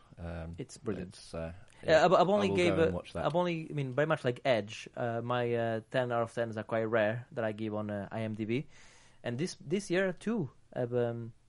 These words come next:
Speaker 2: I've had, uh, tens, which is, uh, obviously this one and, um,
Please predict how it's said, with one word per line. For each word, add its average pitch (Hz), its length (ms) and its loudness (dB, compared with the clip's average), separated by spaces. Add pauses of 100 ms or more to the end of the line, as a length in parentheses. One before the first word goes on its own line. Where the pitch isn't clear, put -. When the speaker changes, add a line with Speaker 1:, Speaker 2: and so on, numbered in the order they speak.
(500)
Speaker 2:
I've - 100 -4
had, 113 240 0
uh, 104 380 0 (680)
tens, 135 320 -2
which 123 160 -8
is, 110 220 -4
uh, 110 400 -2
obviously - 240 -10
this 113 180 -6
one 113 320 0
and, 110 260 -6
um, 104 540 -6